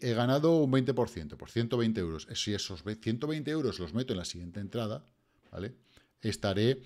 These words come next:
Eh, generando con los beneficios de los beneficios. Y este es lo que se trata. No se trata de, venga, saco los beneficios y vuelvo a meter lo mismo. También se puede hacer, es otra técnica buena. Pero yo eso prefiero hacerlo a final de mes.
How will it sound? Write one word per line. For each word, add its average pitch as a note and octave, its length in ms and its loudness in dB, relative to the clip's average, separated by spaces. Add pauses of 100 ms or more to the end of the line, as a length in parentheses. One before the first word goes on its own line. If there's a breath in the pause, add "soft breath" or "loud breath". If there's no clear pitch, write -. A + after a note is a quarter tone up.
(300 loud breath)
Eh, G#2 600 2 (500)
generando G#2+ 580 0
con C3+ 120 4
los F2+ 120 2
beneficios G#2 460 -2
de A#2+ 80 2
los F2 100 -2
beneficios. E2 600 -4 (800)
Y F#2 140 -6
este B2 200 0
es - 120 0
lo A#2 140 2
que F#2+ 80 -4
se F2+ 160 -6
trata. C#3+ 420 -2
No G#2 100 -2
se C#3+ 160 2
trata A#2 280 2
de, G#2+ 200 0 (240 loud breath)
venga, F2+ 180 -6
saco A2 180 -4
los G#2 80 2
beneficios A2+ 440 -4
y G2+ 60 -8
vuelvo F#2+ 180 -2
a F#2 40 -4
meter F2+ 180 -6
lo E2+ 60 -4
mismo. F2+ 200 -2
También G2+ 220 -6
se A#2 80 -2
puede E2+ 160 -4
hacer, A2 160 -4
es - 60 -10
otra E2+ 260 -8 (380 soft breath)
técnica D#2+ 320 -8
buena. G2 320 -6 (180)
Pero F2 160 -6
yo F2+ 120 -4
eso G#2+ 120 -6
prefiero G#2+ 260 -4
hacerlo A2 380 -4 (240)
a E2 120 -8
final G2 280 -4
de E2 80 -8
mes. D#2 240 -16